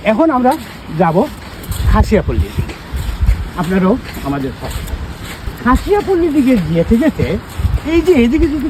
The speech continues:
ক্যামেরাটা ধরা যায়, মেঘালয় পাহাড়ের এই দৃশ্য মন গুলিত। তার সবুজ চৈতন্য,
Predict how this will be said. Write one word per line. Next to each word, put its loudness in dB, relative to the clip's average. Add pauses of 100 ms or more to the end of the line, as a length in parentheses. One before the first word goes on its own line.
ক্যামেরাটা 2
ধরা 4
যায়, 0 (920)
মেঘালয় 2
পাহাড়ের 0 (220)
এই -2 (220)
দৃশ্য -2 (1400)
মন 4 (880)
গুলিত। 4 (640)
তার 0 (140)
সবুজ 0 (120)
চৈতন্য, 0